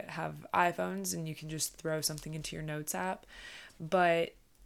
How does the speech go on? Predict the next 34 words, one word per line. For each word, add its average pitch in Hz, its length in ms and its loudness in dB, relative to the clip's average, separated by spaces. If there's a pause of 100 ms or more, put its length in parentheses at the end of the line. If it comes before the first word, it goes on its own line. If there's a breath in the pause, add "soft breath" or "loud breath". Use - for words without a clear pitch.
I 185 80 4
feel 190 220 0
like 170 300 2
the 185 100 2
amount 175 240 2
of 160 80 -4
times 160 420 -2
that 165 140 0
I 151 400 2 (100)
will 151 480 -2 (400 soft breath)
go 185 240 8
and 175 100 6
type 160 220 0
something 165 240 -4
into 160 140 -6
my 156 120 -4
phone 156 360 -2
and 165 180 -6
then 156 380 -4
it's - 180 -6
just 160 180 -2
lost 156 480 0
in 165 120 -4
the 156 60 -4
void 147 440 -2
forever. 160 720 -2 (720 loud breath)
You 185 140 2
know, 160 200 0
you, 160 460 -2 (560)
it 135 220 6
just, - 340 0
for 202 180 6
me, 226 300 6
again, 180 440 0